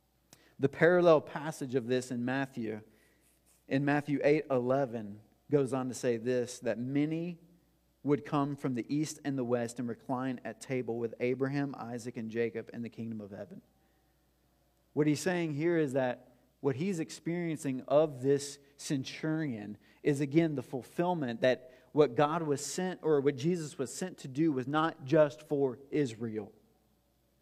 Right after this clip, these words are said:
But through the faith of this centurion, he is seeing the fruit, the first fruit of the gospel spreading as far as the east is from the west,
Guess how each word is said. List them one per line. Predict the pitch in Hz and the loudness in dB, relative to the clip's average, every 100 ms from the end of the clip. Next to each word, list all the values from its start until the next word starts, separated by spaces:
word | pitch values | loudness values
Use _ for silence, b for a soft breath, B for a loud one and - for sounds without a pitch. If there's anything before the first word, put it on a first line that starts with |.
| _ _ _ | _ _ _
But | - 151 | 0 2
through | 175 170 | 2 0
the | 143 | 0
faith | - 190 196 196 | 4 6 8 6
of | 165 | 2
this | 170 - | 0 0
centurion, | 165 147 185 175 147 131 | -4 -4 -4 -2 0 -2
he | 127 165 | -2 0
is | 147 | 0
seeing | - - 185 170 | -2 -6 -4 -2
the | 147 | -2
fruit, | - - 185 180 - B B | -4 2 6 6 4 B B
the | 165 160 | 2 2
first | - 190 196 - | 4 2 2 -2
fruit | - 135 120 - b b b | -6 -4 -4 -8 b b b
of | 147 | 0
the | 156 | 2
gospel | 131 170 160 - 151 | 6 6 6 -4 -10
spreading | - - 165 156 156 143 | -8 0 4 4 4 -2
as | 120 | 0
far | 156 151 | 4 6
as | 143 | 4
the | 131 - | 0 -2
east | 170 165 | -2 -2
is | 170 - | -4 -4
from | 170 | -4
the | 160 | -2
west, | 143 120 113 - - | 2 2 0 -6 -20